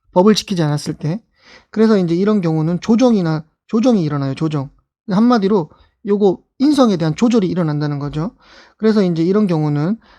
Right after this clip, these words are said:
어, 좀 수술에 같은 경우 조정이니까, 조정이나 수술 이런 쪽이니까 이런 쪽에도 관련이 되고 그 다음에 금목 상징이 되거든요. 그래서 인-, 인사형도 되고 그 다음에 합-, 사신 합파도 되거든요. 그래서 이제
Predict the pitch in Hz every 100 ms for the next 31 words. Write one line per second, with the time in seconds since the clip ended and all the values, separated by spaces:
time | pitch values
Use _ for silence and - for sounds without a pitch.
0 | _ 156 151 151 175 _ _ _ _ _
1 | _ - 170 165 165 320 311 285 233 208
2 | 180 160 147 175 151 147 160 214 - 233
3 | 262 226 175 - 156 160 _ _ _ _
4 | - - - 208 247 226 170 156 277 -
5 | 170 190 214 202 175 156 151 - 156 220
6 | _ _ _ - 196 208 175 160 156 165
7 | 160 147 143 143 196 _ _ - 170 165
8 | 156 165 185 233 - 262 254 247 156 143
9 | 147 139 175 302 _ _ 156 156 156 156
10 | 196 202 220 220 262 185 151 143 175 -
11 | _ - - _ - 165 160 196 247 _
12 | _ - 254 262 254 262 - - 285 175
13 | 147 147 151 269 _ _ - 160 151 151
14 | 170 160 160